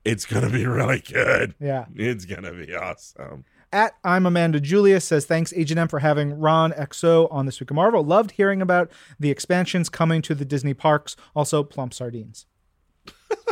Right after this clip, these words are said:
Speaker 2: Simon Williams says his twim of the week for March twenty-first is Mighty Thor seven oh five. "I don't want to see Jane's time as Thor end, but she went out the most heroic way. Also, panel of the week, finally getting to see Thor without her helmet. Kudos to Russell Dodderman and team."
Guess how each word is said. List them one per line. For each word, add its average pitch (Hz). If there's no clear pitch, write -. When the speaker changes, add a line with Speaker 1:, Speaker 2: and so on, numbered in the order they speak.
Speaker 2:
Simon 226
Williams 220
says 190
his 196
twim 220
of 202
the 190
week 208
for 196
March 170
twenty-first 175
is -
Mighty 170
Thor 165
seven 160
oh 156
five. 151
"I 160
don't 233
want 240
to 214
see 190
Jane's 170
time 165
as 156
Thor 143
end, 135
but 131
she -
went 208
out 214
the 180
most 180
heroic 185
way. 165
Also, 165
panel 190
of 170
the 165
week, 160
finally 175
getting 156
to 147
see 160
Thor 156
without 139
her 135
helmet. 131
Kudos 147
to 147
Russell 135
Dodderman 127
and 123
team." 104